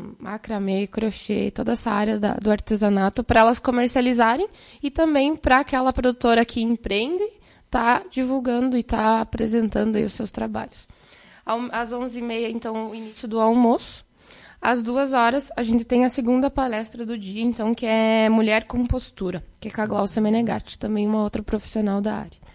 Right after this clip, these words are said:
E às, às treze horas, o encerramento. Então, às três horas aí a gente tem ideia de encerrar.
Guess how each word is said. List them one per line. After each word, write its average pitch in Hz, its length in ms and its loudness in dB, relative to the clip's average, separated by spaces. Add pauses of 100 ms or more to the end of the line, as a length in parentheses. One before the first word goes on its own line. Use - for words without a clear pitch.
(360)
E 277 400 -2
às, 269 380 -2
às 247 200 -4
treze 247 340 -2
horas, 240 300 0
o 254 60 -2
encerramento. 247 800 -2
Então, 214 320 -4 (160)
às 220 140 -6
três 226 260 -2
horas 220 300 0
aí 220 120 2
a 220 40 2
gente 220 260 -2
tem 226 220 0
ideia 208 260 6
de 214 80 0
encerrar. 214 480 0